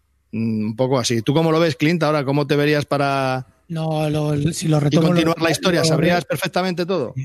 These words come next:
Speaker 2: lo retomo, lo retomaría otra vez desde, empezando el capítulo cuarto.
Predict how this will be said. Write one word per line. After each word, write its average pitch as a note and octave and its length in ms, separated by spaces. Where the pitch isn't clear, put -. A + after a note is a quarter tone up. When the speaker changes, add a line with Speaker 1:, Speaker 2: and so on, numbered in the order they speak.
Speaker 2:
lo E3+ 200
retomo, F3+ 380
lo F#3 100
retomaría D#3 400
otra D#3 180
vez D#3 100
desde, D3+ 240
empezando D3 400
el C3+ 60
capítulo B2+ 360
cuarto. - 320